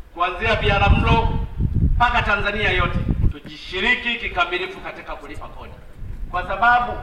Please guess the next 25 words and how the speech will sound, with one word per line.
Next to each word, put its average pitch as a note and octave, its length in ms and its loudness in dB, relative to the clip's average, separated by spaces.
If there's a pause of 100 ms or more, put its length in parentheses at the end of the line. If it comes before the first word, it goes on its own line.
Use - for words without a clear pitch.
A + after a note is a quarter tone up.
(120)
wapo B3+ 420 2 (380)
baadhi G#3+ 440 4
ya - 100 4
wafanyabiashara - 720 0
wachache E3+ 440 -4 (540)
wanaona F#3+ 480 4
kodi G#3+ 400 0 (400)
si - 120 2
halali D#3 460 2
yao - 260 4 (800)
kulipa. - 240 -8 (140)
Watanzania A#3 640 4
wa A3 120 6
maisha A3 300 2
ya G#3+ 160 4
kawaida G#3 480 4
wanalipa G3+ 420 2
kodi. A3+ 300 -2 (260)
Ukienda B3+ 520 0
kunywesha B3 460 -2
mafuta A3 420 -2
pale, A#3+ 280 2 (260)
kodi C4 300 0 (100)
tayari B3 340 2
umeshalipa. A3+ 720 0